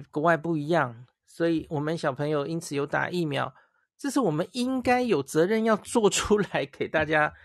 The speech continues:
的资料啊，我们不能一直等国外的资料啊，为什么没有人在做？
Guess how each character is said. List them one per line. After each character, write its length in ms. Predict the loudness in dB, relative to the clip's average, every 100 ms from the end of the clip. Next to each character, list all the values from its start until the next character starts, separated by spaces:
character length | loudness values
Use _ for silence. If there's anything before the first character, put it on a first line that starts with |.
| _
的 80 | -8
资 280 | -8 -2 -2
料 240 | 2 2
啊， 100 | 2
我 60 | 0
们 100 | -2
不 80 | 0
能 160 | -2 -2
一 100 | -6
直 180 | -8 -8 -2
等 240 | 2 2 2
国 220 | 0 2
外 180 | 4 2
的 80 | 0
资 240 | -4 -4
料 240 | 0 -2
啊， 220 | -2 -8 -14 _ _ _ _ _ _ _ _
为 100 | -4
什 120 | -2
么 60 | 0
没 80 | 0
有 80 |
人 160 | 0 0
在 140 | 0
做？ 440 | 0 0 -2 -4